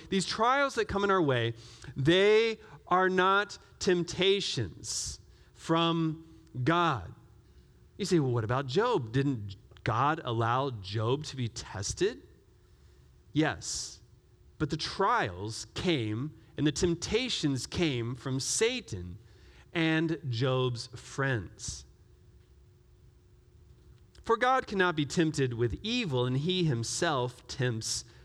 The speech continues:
no one." There's a great bit of theology here in these passages.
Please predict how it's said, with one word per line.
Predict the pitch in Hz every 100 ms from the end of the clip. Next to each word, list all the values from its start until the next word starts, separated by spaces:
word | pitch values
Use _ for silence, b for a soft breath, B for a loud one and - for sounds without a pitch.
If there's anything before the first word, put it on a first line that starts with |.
| B
no | 107 110 123 139 143
one." | 110 82 78 - - - - - - - b b b b - - _
There's | 120
a | 127
great | 117 151 131
bit | 135
of | 123
theology | - 127 123 147 151 131 92 92
here | 104 101
in |
these | 101 95
passages. | - 131 135 139 92 - - - -